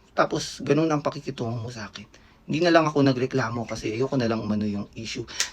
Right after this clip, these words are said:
Pero sana naman, no, kung magkita tayo ulit, kung pupunta ako, no, pumunta ako dun para makinig, mag-seminar at bumili ng mga gamit. Tapos sana, intindihin mo rin na may pinagdaanan ako. Nangyari sa nanay ko, tapos yung anak ko pa, na walang magbabantay, na hindi pinapasok sa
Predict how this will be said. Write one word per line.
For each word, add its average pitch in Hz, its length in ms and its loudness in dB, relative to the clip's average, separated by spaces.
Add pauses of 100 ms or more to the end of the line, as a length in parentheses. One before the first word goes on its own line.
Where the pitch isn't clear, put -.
Pero 175 160 6
sana 185 260 4
naman, 117 460 0
no, 110 160 -4 (460)
kung 165 200 -2 (240)
magkita 139 460 2
tayo 101 320 0
ulit, 104 320 -4 (260)
kung 120 160 -6
pupunta 127 460 -2
ako, 92 260 -12 (400)
no, 107 120 -10 (160)
pumunta 175 360 4
ako 151 140 2
dun 147 100 2
para 127 240 0
makinig, 120 480 -6 (320)
mag-seminar 143 800 0
at 147 80 -10
bumili 139 320 4
ng 135 140 2
mga 120 240 -4
gamit. 104 340 -10 (240)
Tapos - 300 -2
sana, - 320 8
intindihin 151 400 4
mo 147 100 6
rin 123 140 0
na 123 80 0
may 139 100 4
pinagdaanan 135 720 0
ako. 95 240 -10 (560)
Nangyari 143 240 2
sa 151 160 -2
nanay 113 240 -2
ko, 101 160 -10
tapos - 540 -10
yung 151 100 -2
anak 139 160 0
ko 139 140 -4
pa, 107 180 -8
na 120 80 -4
walang 135 240 4
magbabantay, 107 560 -2
na 147 80 -6
hindi 151 160 2
pinapasok 101 560 -4
sa 101 300 -6